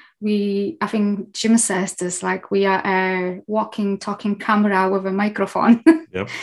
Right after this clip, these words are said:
Speaker 2: yep.
Speaker 1: that absorbs everything. Then um, her family was bullying her, and she allowed that to happen because she was like, "Well, well, they must know better than I do because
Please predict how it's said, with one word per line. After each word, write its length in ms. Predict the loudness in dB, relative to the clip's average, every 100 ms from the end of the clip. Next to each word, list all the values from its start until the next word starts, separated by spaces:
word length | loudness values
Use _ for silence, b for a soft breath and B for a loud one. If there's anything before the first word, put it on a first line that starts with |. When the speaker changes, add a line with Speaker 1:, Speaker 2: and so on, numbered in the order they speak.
| B
Speaker 2:
yep. 200 | -6 -4 0
Speaker 1:
that 140 | 0
absorbs 720 | 0 -2 -2 2 4 4 2 0
everything. 800 | 0 0 -2 -4 -6 -6 -6 -8 _ b b b b _ _ _ _ _ _
Then 460 | 0 4 4 4 -2 _ _ _ -2
um, 460 | 0 0 0 -2
her 200 | 0 -2
family 420 | -2 2 4 4 4
was 220 | 2 -2
bullying 480 | -4 -4 0 2 0
her, 580 | 0 -4 -2 -4 -6 -4
and 200 | -4 -2
she 180 | -4 -8
allowed 760 | -6 -4 -2 0 2 2 0 -4
that 360 | -6 -6 -12 -20 _ _
to 80 | -10
happen 480 | 0 4 4 4 2
because 360 | 2 0 -4 -4
she 120 | -4
was 160 | -4 -2
like, 260 | -4 -2
"Well, 600 | 0 4 4 4 2 -2 _ _ _ _ _ _ _ _ _ _ _
well, 280 | -14 -2 4
they 100 | 6
must 260 | 8 6 6
know 140 | 4
better 320 | 4 0 -2
than 180 | -4 -4
I 240 | -2 -2 -2
do 320 | -4 -10 -12 _
because 500 | -10 -6 -4 -4 -8